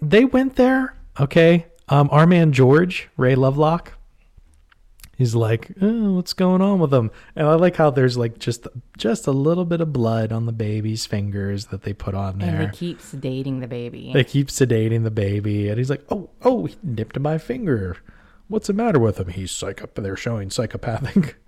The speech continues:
Speaker 1: <laughs> tendencies, Doctor Duffield says. Carrie, uh, lead us off,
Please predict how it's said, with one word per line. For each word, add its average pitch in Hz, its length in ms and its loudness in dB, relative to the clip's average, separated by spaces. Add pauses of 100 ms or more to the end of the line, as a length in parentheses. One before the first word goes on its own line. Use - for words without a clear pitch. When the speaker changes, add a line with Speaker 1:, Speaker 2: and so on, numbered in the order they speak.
Speaker 1:
<laughs> - 160 -20
tendencies, 110 540 0
Doctor 104 300 -6
Duffield 104 500 -8
says. 92 380 -8 (920)
Carrie, 117 520 0
uh, 110 340 -4 (160)
lead 131 340 -2
us - 180 0
off, 107 480 -4